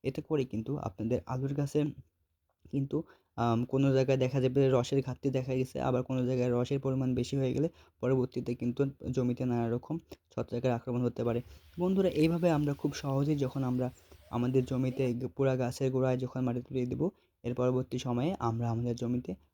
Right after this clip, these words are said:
প্রথম সেচ দিয়ে দেব। এবং প্রথম সেচ দেওয়ার কিছুদিন পরেই আমরা আবার দ্বিতীয়বার আমাদের গাছের গোড়ায় মাটি তুলে দেব। এতে করে যেমন আমাদের ড্রেনগুলো আবার পরিষ্কার হয়ে যাবে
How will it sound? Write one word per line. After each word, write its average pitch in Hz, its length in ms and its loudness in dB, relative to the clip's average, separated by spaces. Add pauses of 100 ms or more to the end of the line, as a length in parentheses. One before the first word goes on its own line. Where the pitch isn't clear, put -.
প্রথম 127 280 0
সেচ 127 240 -2
দিয়ে 120 180 0
দেব। 120 160 0 (420)
এবং 160 200 2 (160)
প্রথম 185 320 2
সেচ 175 240 2
দেওয়ার 147 260 0 (320)
কিছুদিন 156 380 -4
পরেই 135 320 4 (100)
আমরা 131 260 2
আবার 135 320 4
দ্বিতীয়বার 139 460 0
আমাদের 135 340 0
গাছের 127 300 -4
গোড়ায় 135 240 0
মাটি 139 140 -2
তুলে 139 220 -4
দেব। 135 140 -2 (380)
এতে 143 200 -4
করে 147 180 6 (320)
যেমন 135 260 0
আমাদের 143 360 2
ড্রেনগুলো 143 520 4
আবার 131 180 0
পরিষ্কার 139 400 -2
হয়ে 143 180 2
যাবে 147 160 0